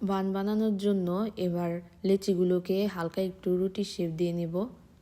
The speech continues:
লম্বালম্বিভাবে এবং আড়াআড়িভাবে রুটির শেপ দিয়ে বেলে নিব। অত বেশি বেলার প্রয়োজন নেই।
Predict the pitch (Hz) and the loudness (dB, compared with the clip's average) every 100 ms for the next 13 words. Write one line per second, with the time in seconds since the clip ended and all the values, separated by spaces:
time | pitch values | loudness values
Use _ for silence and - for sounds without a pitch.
0 | - 185 190 202 220 226 226 185 170 165 | -8 -2 2 2 2 2 0 0 0 0
1 | 175 160 165 165 - 180 196 196 208 170 | -2 -2 -4 -6 -4 -4 -2 0 0 0
2 | 160 175 190 185 190 220 - 180 160 156 | -2 -2 0 -2 -2 -4 -2 -2 -2 0
3 | 175 185 180 175 180 185 156 170 214 - | 0 2 2 0 0 0 -2 -2 -4 -8
4 | - - 196 220 208 202 185 170 170 170 | -10 -6 -2 0 2 2 0 0 0 -2
5 | 175 185 180 190 165 170 | 0 0 0 0 -2 -2